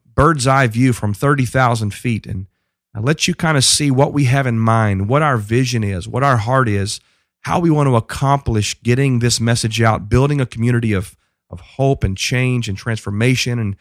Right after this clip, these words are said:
leadership development and all these types of things. And we are just so excited for you to be a part of it. So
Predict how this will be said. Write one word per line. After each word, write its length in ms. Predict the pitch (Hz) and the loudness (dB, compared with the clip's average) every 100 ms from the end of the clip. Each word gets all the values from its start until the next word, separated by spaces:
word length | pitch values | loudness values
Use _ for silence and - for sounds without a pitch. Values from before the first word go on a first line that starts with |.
| _ _ - | _ _ -2
leadership 480 | 131 143 131 135 | 0 2 2 0
development 640 | 117 107 117 120 117 117 - | -2 2 2 2 0 -2 -4
and 100 | - | -2
all 200 | 113 123 | 0 0
these 180 | 113 110 | -2 -6
types 280 | 117 113 107 | -4 -4 -6
of 80 | - | -6
things. 420 | 107 101 95 - _ _ _ | -4 -4 -6 -12 _ _ _
And 200 | 110 107 | -4 0
we 100 | 139 | 2
are 80 | 143 | 2
just 240 | 120 113 | 2 0
so 140 | - 127 | 0 0
excited 480 | 104 - 123 113 113 | 0 -2 0 -2 -4
for 120 | 113 | -8
you 200 | 107 180 | 0 0
to 80 | 139 | 2
be 100 | 107 | -2
a 60 | |
part 340 | - - 143 110 | -2 2 2 2
of 80 | |
it. 100 | 92 | -2
So 360 | - 139 120 113 | -2 0 0 -2